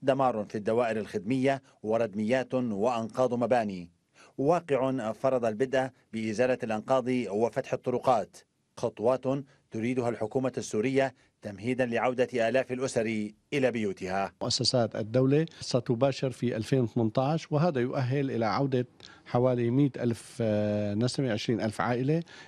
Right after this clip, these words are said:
Speaker 2: إلى منطقة، و-، ومن ثم سيتم، آه، تأهيل المناطق المجاورة.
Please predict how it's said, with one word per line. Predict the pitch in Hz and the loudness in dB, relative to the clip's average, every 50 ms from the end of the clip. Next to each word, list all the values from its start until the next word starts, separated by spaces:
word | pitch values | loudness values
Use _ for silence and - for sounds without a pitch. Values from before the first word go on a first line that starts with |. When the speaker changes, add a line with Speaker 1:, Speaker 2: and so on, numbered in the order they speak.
| - - 127 | -6 -2 0
Speaker 2:
إلى | 120 127 120 120 | 2 2 2 2
منطقة، | 135 143 143 127 - 139 - - 139 143 147 156 160 - | 2 2 0 0 -2 -4 -2 0 2 2 2 0 -2 -4
و-، | - 196 170 190 190 190 185 185 175 180 | 0 2 4 4 4 4 4 2 2 2
ومن | 180 185 196 196 202 196 180 | 2 4 4 6 6 6 4
ثم | 170 - 190 185 185 185 185 | 4 2 2 2 2 2 2
سيتم، | 175 - 156 147 151 143 - 170 165 165 165 165 160 156 147 | 2 0 0 0 0 2 2 2 2 2 2 2 2 2 2
آه، | 139 131 131 127 127 127 123 127 127 123 120 120 120 | 2 2 2 2 2 2 2 2 2 0 0 0 -2
تأهيل | 123 - 147 - 135 127 147 147 151 139 | 0 0 -2 0 2 2 2 2 2 0
المناطق | 143 131 120 123 127 135 135 131 151 135 - - | 0 0 2 2 2 2 2 0 -2 -4 -4 -2
المجاورة. | - 120 123 120 104 117 101 95 92 98 | 0 2 2 4 2 2 2 0 0 -2